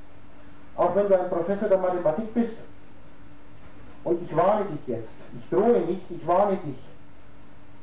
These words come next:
halte dich jetzt in Zaum. Du weißt nämlich nicht, mit wem du es jetzt zu tun hast.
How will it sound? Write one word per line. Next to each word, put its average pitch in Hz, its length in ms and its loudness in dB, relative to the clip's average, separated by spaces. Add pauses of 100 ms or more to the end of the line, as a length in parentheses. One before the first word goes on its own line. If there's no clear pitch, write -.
(340)
halte 233 220 4
dich 196 200 -4
jetzt 196 260 0
in 185 120 0
Zaum. 117 300 0 (960)
Du 127 80 -6
weißt 175 240 4
nämlich 175 220 0
nicht, 190 160 -4
mit 175 120 0
wem 170 140 2
du 170 120 2
es 156 120 -4
jetzt 160 240 -4
zu 156 60 -6
tun 131 220 -6
hast. 95 140 -8